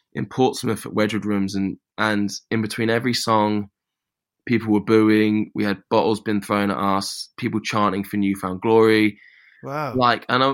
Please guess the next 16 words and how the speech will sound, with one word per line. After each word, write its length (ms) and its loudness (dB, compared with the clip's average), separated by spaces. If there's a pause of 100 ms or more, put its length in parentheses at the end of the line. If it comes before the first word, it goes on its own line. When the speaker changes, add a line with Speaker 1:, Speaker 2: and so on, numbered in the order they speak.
Speaker 1:
and 160 -4
I 60 -4
was 160 0
just 160 -6
standing 340 2
there 100 2
being 200 0
like, 280 -2 (140)
"This 240 0
is 380 -2 (640)
not 300 2
how 200 2
I 80 4
imagined 420 -2
my 160 -2
dream 500 -2